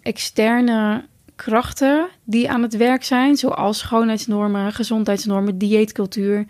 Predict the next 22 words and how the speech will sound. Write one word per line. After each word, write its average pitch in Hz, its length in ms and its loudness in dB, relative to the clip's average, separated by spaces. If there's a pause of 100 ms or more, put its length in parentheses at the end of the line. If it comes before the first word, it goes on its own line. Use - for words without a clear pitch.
(380)
om 202 140 -2
daarover 233 440 2
te 226 140 0
leren, 233 460 2
om 226 100 0
een 214 80 0
beetje 214 200 -2
te 226 80 -6
kunnen 220 220 -2
verklaren 226 520 -2
voor 220 180 -2
jezelf, 208 360 -2
waarom 208 360 0
is 214 120 -8
mijn 190 260 4
lijf 208 320 2
en 220 120 -2
eten 208 280 0
zo'n 202 200 2
ding 202 220 2
voor 240 120 -2
mij? 254 360 0